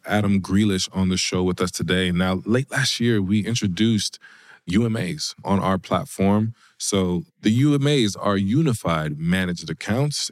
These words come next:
and they are available for all of our advisors to use. Now, Adam is the head of investments here at Altruist. He's gonna take you through what U M As are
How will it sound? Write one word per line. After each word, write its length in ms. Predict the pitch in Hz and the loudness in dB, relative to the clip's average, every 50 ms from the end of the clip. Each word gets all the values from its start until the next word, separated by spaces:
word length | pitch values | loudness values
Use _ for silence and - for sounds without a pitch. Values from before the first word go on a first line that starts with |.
| - | -6
and 200 | 92 90 87 85 | -4 -2 0 2
they 80 | 87 101 | 2 2
are 100 | 98 90 | 2 2
available 440 | 85 92 92 92 92 87 90 90 90 | 2 2 2 2 2 2 2 0 0
for 240 | - - 87 85 | 0 0 0 0
all 160 | - - 104 98 | 0 2 0 0
of 80 | 85 | 2
our 80 | 82 80 | 0 0
advisors 420 | 78 76 82 78 78 78 82 80 - | 0 0 0 -2 -2 -2 -4 -6 -6
to 120 | - - | -6 -6
use. 380 | 80 80 87 95 90 80 78 78 | -4 0 2 2 2 0 -2 -4
Now, 280 | 82 85 82 82 80 - | -4 -4 -2 -4 -4 -4
Adam 260 | - 95 101 101 92 85 | -4 -4 -2 -2 -4 -4
is 180 | 82 95 92 87 | -4 -4 -4 -2
the 120 | 82 90 85 | -2 -2 -2
head 260 | 87 - 131 - 113 | -2 0 0 0 0
of 100 | 110 95 | 0 0
investments 680 | 95 90 87 82 90 90 87 - - 85 85 78 - - | 2 0 0 2 0 0 -2 -2 -2 -4 -4 -4 -4 -6
here 220 | - 92 90 85 | -2 0 0 0
at 220 | 82 82 85 80 | 0 0 -4 -4
Altruist. 520 | - 82 82 80 - - 90 85 85 85 - | -2 -2 -2 -2 -2 0 0 0 0 0 0
He's 120 | 120 123 | -2 0
gonna 200 | 131 156 151 139 | 0 0 0 0
take 240 | 131 - 131 131 113 | 0 0 -2 -2 -2
you 80 | 117 110 | -2 -2
through 320 | - - 107 104 104 101 - - - - - - _ _ | 0 2 2 2 2 0 -4 -8 -20 -20 -20 -20 _ _
what 180 | - 196 202 85 | 0 0 0 2
U 140 | 82 92 98 | 2 2 4
M 120 | 92 90 | 4 4
As 140 | 87 85 82 | 2 2 2
are 280 | 80 85 104 117 123 | 0 0 0 0 -2